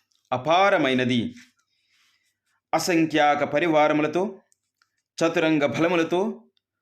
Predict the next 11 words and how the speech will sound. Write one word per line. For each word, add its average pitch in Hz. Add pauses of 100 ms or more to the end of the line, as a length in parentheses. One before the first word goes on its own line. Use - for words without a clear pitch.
(160)
ఆనాడు 160
విచ్చేసిన 185
భరతునకు 160 (520)
మధుర 147
పదార్థములతో 156
చక్కని 156
ఆతిథ్యమును 175
ఇచ్చిన 156
మహానుభావుడతడు. 139 (1080)
రావణ 143
వధానంతరము 160